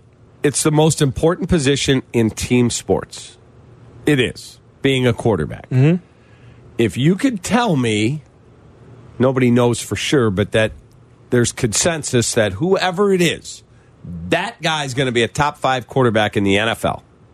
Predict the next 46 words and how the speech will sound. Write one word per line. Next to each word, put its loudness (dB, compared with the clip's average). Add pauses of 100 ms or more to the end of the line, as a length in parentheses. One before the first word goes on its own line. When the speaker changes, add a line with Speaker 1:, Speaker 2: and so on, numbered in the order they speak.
(160)
Speaker 1:
like -2
Peyton -2
Manning 0
when -6
he -6
came -2
up. -14 (1600)
Bill 0
Polian 0
said, 2
"I 2
wouldn't 0
trade 2
him 2
for -2
ten -2
number -8
one -12
picks." -12
That's -2
how 2
important 0
that -2
position 0 (120)
is 0
in -2
football. -4
Speaker 2:
Mm-hmm. 0 (640)
Speaker 1:
If 2
you 2
could -4
tell 0
me 0
whoever 2
it 0
is, 0
Drake 0
May, 0
Caleb -2
Williams, 0
or -2 (260)
the 0
man 2
on 0
the 2
moon 0